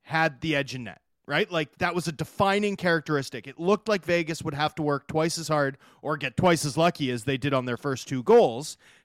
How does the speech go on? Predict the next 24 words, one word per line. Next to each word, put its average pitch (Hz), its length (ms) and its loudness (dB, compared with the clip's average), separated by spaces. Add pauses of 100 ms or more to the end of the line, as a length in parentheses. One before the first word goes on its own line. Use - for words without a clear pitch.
(100)
to 214 160 2
puncture 208 580 2
Thatcher 160 380 -2
Demko 135 480 -2 (260)
as 151 200 -2
Vancouver 175 520 -2
would 151 420 0 (560)
to 151 560 0 (160)
s-, - 260 -14 (120)
get 170 240 -2
to, 120 420 -4
to - 80 -12
get 156 220 -6
pucks - 240 0
behind 123 640 -10 (220)
Robin 147 340 0
Lehner. 113 260 -10
Now, 151 140 -4
Robin 285 260 4
Lehner's 185 320 -4
a 156 60 -8
really 143 180 -4
great 120 240 -10
starter, 101 380 -12